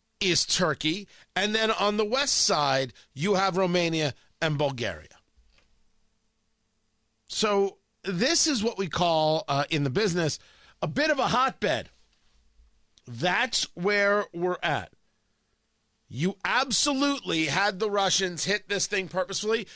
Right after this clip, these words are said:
according to reports, dumping fuel on it at the first and then knocking it down.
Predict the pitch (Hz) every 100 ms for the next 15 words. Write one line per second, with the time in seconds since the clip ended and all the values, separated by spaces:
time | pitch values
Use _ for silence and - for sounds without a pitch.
0 | - - 156 - 226 226 180 202 208 214
1 | - - 202 190 170 - 208 302 381 277
2 | 156 196 92 - _ _ _ _ _ -
3 | 208 - 185 - 151 110 - - _ _
4 | _ _ 202 202 208 233 233 214 196 175
5 | 175 160 139 101